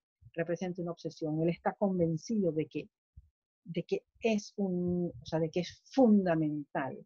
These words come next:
poder ofrecerle a aquella sociedad los elementos que permitan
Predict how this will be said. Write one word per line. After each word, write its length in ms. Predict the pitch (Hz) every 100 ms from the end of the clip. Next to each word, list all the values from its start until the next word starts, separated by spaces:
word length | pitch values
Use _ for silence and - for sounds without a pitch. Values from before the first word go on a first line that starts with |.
| _
poder 320 | 170 156 156
ofrecerle 760 | 180 - 175 190 170 151 135 _ _ _ _ -
a 100 | 143
aquella 320 | - 160 156
sociedad 560 | 185 - 240 247 233 233 214
los 180 | 180
elementos 800 | 170 156 160 160 165 285 - - _ _ _ _ _
que 140 | 180
permitan 720 | - 170 160 180 196 262 277